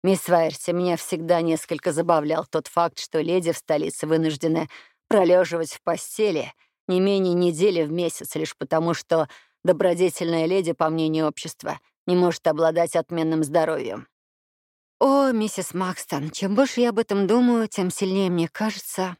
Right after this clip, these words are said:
что устроиться в столице было бы куда как проще. Здесь же... Здесь нам ещё предстоит разобраться в происходящем.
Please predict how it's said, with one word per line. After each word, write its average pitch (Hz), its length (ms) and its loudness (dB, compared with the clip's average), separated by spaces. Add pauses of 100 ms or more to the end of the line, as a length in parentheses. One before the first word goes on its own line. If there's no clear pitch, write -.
что - 260 -4
устроиться 226 500 0
в - 40 -10
столице 185 460 -2
было 170 220 2
бы 156 120 -2
куда 226 260 -4
как - 220 -8
проще. - 500 -8 (560)
Здесь 240 380 2
же... 226 300 -4 (560)
Здесь 202 300 2
нам 170 180 -2
ещё 165 260 -2
предстоит - 480 -4
разобраться 160 560 -2
в - 40 -16
происходящем. 147 800 -6